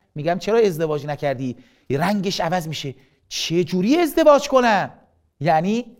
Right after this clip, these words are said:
می‌ترسم ازدواج کنم. ریشه ها نپردازیم،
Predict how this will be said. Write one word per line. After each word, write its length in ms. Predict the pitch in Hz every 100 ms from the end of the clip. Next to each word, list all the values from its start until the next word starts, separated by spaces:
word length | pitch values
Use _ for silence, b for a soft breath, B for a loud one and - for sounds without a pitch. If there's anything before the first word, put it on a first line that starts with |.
| _
می‌ترسم 1200 | 165 196 277 269 190 - 156 117 113 - 131 113 107
ازدواج 600 | 127 - 120 117 110 -
کنم. 360 | 117 107 104 - _
ریشه 260 | - - 147
ها 340 | - 175 196
نپردازیم، 1300 | 156 135 - 135 127 135 127 120 143 147 151 165 -